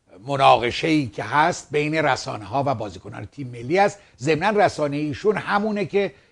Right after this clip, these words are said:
یک هفته پیش یا دو هفته پیش مطالبی رو ازش من خوندم که گفته بود این بازیکن‌ها به درد نمیخورن و کلاه قرمزی از اینا محبوب‌تره و هر چی از دهنشون در اومده بود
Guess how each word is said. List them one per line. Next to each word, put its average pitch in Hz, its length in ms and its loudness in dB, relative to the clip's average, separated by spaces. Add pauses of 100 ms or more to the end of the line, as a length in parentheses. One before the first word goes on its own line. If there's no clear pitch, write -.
یک 143 220 -4
هفته - 260 -6
پیش 165 440 -6
یا 135 80 -4
دو 127 140 -4
هفته 127 280 -4
پیش 175 380 -6 (380)
مطالبی 139 460 0
رو 151 100 2
ازش 135 340 -2
من 143 120 -4
خوندم 175 600 -2 (420)
که 160 180 0
گفته 139 360 -2
بود 151 260 0
این 147 120 -6
بازیکن‌ها 131 500 -6
به 131 100 -4
درد 131 300 -2
نمیخورن 170 500 -2
و 143 120 -4
کلاه 123 300 -6
قرمزی 117 480 -6
از 117 160 -6
اینا 131 200 -6
محبوب‌تره 123 760 -6
و 175 100 0
هر 185 260 -4
چی - 240 -12
از 131 220 -12
دهنشون 135 440 -8
در 131 160 -8
اومده 120 240 -10
بود 165 180 -2